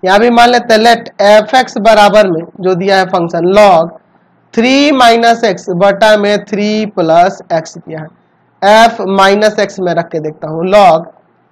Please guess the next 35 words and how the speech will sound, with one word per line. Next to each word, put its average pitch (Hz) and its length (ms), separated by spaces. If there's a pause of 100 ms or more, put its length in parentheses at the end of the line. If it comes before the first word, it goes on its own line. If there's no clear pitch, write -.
(120)
क्या 202 100
हो 202 60
जाएगा, 185 240
three 208 280 (140)
plus 233 340
x 247 200
वहाँ 240 240
आ 226 40
जाएगा 180 400
और 175 180
यहाँ 180 180
पे 202 160
minus 156 480
x - 160
आ - 40
जाएगा। - 840
मैं 254 180 (100)
एक 277 160
काम 214 260
करता 160 320
हूँ, 156 260
ठीक 185 180
है, 254 80 (220)
मैं 170 120
क्या 185 160
करता 202 280
हूँ, 208 180 (440)
यहाँ 185 160
पर 196 280
minus 175 400
लगाता 208 380
हूँ 202 160 (840)
और 185 260
फिर 196 260
इसके 208 320